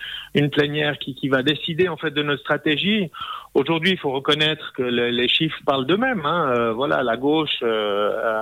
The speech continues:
a, a brigué les, les cinq premiers sièges, et puis, euh, aujourd'hui, ben, il faut effectivement amener, amener notre énergie pour, euh, euh, placer plusieurs municipaux à la municipalité malgré tout, hein. Il y a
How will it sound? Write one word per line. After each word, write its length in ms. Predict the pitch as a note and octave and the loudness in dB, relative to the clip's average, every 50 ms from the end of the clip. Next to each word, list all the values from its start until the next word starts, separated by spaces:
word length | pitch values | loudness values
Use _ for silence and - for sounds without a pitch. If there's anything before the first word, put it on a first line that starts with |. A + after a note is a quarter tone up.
| A2 - | -2 0
a, 440 | B2 A#2+ A2 G#2 A#2 A#2 G2+ D#2+ D#2+ | 2 0 0 0 -2 -2 -2 -4 -4
a 20 | |
brigué 560 | - A#2 D3 E3 D3+ C#3+ D#3 D3 D3 C#3+ C#3 B2+ A#2+ A#2+ B2 | 0 2 2 2 2 2 0 0 2 0 0 0 -2 -2 -2
les, 160 | A#2 A#2 A#2 | -2 -2 -2
les 140 | A#2 A#2 - | -2 -4 -2
cinq 200 | E3+ F3+ F3 - | 0 -2 -2 0
premiers 320 | - E3+ D#3+ D3+ C#3+ - - | -2 0 0 0 -2 0 0
sièges, 400 | D3 C#3 C#3+ D#3+ F3+ F#3 D#3 B2+ | 0 0 2 2 0 0 0 0
et 100 | B2 A2 | -2 -4
puis, 320 | - - C3+ C#3 C3 B2+ A#2+ | -4 -2 -2 0 2 2 2
euh, 140 | A2 A2+ A2 - - - - - - - - _ - | 2 0 -2 -6 -12 -14 -14 -14 -14 -14 -16 _ -2
aujourd'hui, 480 | C3+ B2+ C#3 C3+ C3 C3+ D#3+ F3+ F#3 | 0 2 2 2 2 4 4 2 2
ben, 200 | D#3+ C3+ B2 A#2+ | 2 0 0 0
il 160 | A#2+ A#2+ B2 - | 0 -2 -2 -2
faut 400 | - C#3 C3+ C3 C3 B2+ B2+ C3 | -2 0 0 0 2 0 0 -2
effectivement 540 | B2 - D3 C#3 - E3+ D3+ D#3+ D#3+ D#3 | -2 -4 -6 -4 -4 -4 0 2 2 2
amener, 420 | D3 C#3 C#3 D3 D3+ D3+ D3+ D3+ D3 | 2 2 0 2 2 4 2 2 2
amener 400 | D3 - D#3+ D3+ D3+ D#3 D#3+ D#3 | -2 -2 -2 0 0 2 2 2
notre 260 | D#3+ D#3+ D#3 - - | 2 0 0 0 -2
énergie 480 | D#3 D#3 D#3 D3 D3 D3+ D#3 F3+ F#3+ F3+ | 0 2 2 2 2 2 2 0 0 -2
pour, 320 | D3+ D3+ D3 C3 C3+ C3+ | -4 -6 -6 0 2 2
euh, 140 | B2 B2 B2+ B2 _ - - - - - - - - | 2 2 -2 -6 _ -18 -18 -16 -16 -16 -18 -8 -2
euh, 180 | B2 B2 B2+ B2 | 0 2 2 0
placer 540 | B2 - D3+ D#3 D#3 - F3 D#3 D#3+ D#3 C#3+ | 0 0 0 0 0 0 2 2 2 2 0
plusieurs 340 | D3+ - F3 D3+ E3 D#3+ | 0 -2 -2 2 2 2
municipaux 560 | D#3+ E3 D#3+ D#3 D3+ - F3 D3 - D3+ D3+ C#3+ | 2 0 -2 -4 -2 -2 -2 -2 2 2 2 2
à 80 | C#3 | 2
la 140 | C3+ C3 C3+ | 2 0 0
municipalité 600 | D3 C#3+ - - - - D3+ D3+ D3 C#3 - D3 | -2 -4 -6 -4 0 0 2 2 0 0 0 0
malgré 360 | C#3+ C#3 D3 C3+ C#3 E3 E3+ - | 0 0 -2 -2 -2 -4 -2 0
tout, 240 | G#3 A3+ B3+ A3 D#3 | 2 2 4 4 2
hein. 120 | D3 E3+ F3+ | 2 2 2
Il 80 | C#3+ | 2
y 60 | A#2 | 0
a 80 | A2 | 0